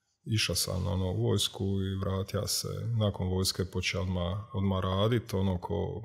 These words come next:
to su bili, tada se zvalo znanstveni novak, pa je poslije bio kao asistent, e, viši asistent i onda dalje ova zvanja, docent izvanredni, sad sam redoviti profesor. Je, ono, držao sam vježbe u početku, ono,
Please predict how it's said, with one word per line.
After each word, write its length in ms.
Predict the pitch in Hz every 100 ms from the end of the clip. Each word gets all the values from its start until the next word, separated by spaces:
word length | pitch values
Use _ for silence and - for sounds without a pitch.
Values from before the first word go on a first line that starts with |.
| 107 _ _ _ _
to 140 | - 101
su 120 | -
bili, 160 | 95 92
tada 240 | 92 95
se 140 | -
zvalo 260 | 90 92 95
znanstveni 500 | 90 95 - 107 90
novak, 580 | 90 101 127 95 87 - - - - - - - _
pa 60 | 104
je 100 | 90
poslije 300 | 95 - 92
bio 220 | 90 87 110
kao 240 | - 95
asistent, 800 | 92 - 98 - 110 104 90 87
e, 220 | - - - 95 98 98
viši 280 | 104 - 90
asistent 880 | 90 - - - 104 101 90 95
i 40 | 120
onda 200 | 98 92
dalje 280 | 92 87 90
ova 220 | 90 85
zvanja, 500 | 90 85 87 90 87 - - - - - - -
docent 500 | 107 95 - 95 87
izvanredni, 600 | 92 90 87 87 87 87 90
sad 260 | - 92
sam 160 | - 87
redoviti 380 | 87 90 90 -
profesor. 640 | - 92 - - - - - -
Je, 380 | 127 143 92 107
ono, 500 | 104 101 90 95 107
držao 240 | 98 98 87
sam 180 | -
vježbe 320 | 90 127 120 120
u 100 | 113
početku, 680 | 117 - 120 120 131 - 135 117 107 107
ono, 280 | 107 107